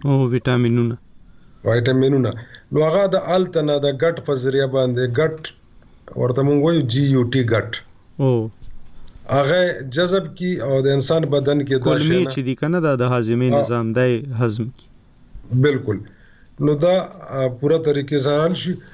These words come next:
Speaker 2: نو ما په تیرو دریو کالو کې صرف په ړومبي ځل چې کله تشخیص شوی نه وم، نو زما نه پنځه سوه ته رسېدلې او د هغې نه پس کله هم د، آ، د سلو نه په نهره او په مړه باندې کله هم د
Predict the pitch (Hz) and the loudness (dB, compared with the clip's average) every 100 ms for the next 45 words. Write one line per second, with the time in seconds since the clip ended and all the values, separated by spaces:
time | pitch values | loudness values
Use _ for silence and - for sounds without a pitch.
0 | - - - 147 156 175 180 165 - 165 | -20 -16 -4 0 4 2 2 0 0 0
1 | 165 151 175 165 156 147 131 147 151 - | 0 0 0 0 0 0 0 0 0 -4
2 | - 156 156 156 147 139 139 139 165 147 | -2 0 0 0 0 2 0 0 0 0
3 | 147 139 135 117 - - 123 - 170 175 | 0 0 0 0 -2 -2 -2 0 2 2
4 | 170 165 156 - - - - - - - | 2 2 0 -4 -10 -20 -20 -20 -14 -2
5 | 127 127 120 120 135 147 147 131 135 135 | 2 2 2 2 2 2 2 0 0 0
6 | 160 151 151 135 139 135 139 139 160 165 | 0 2 0 2 0 2 0 2 2 2
7 | 135 131 143 135 139 135 - 160 156 127 | 2 2 2 0 0 -2 0 0 2 2
8 | 127 123 123 117 113 - - - - 117 | 0 0 0 0 -6 -18 -20 -14 -2 0
9 | 117 120 - 175 175 160 151 143 127 120 | 2 0 2 2 4 2 0 0 0 2
10 | 107 120 151 165 - - _ - - - | 2 2 2 0 -4 -18 _ -20 -20 -12
11 | - 117 117 127 131 151 151 143 139 135 | -2 0 2 2 4 2 2 2 0 0
12 | 156 151 143 | 0 0 0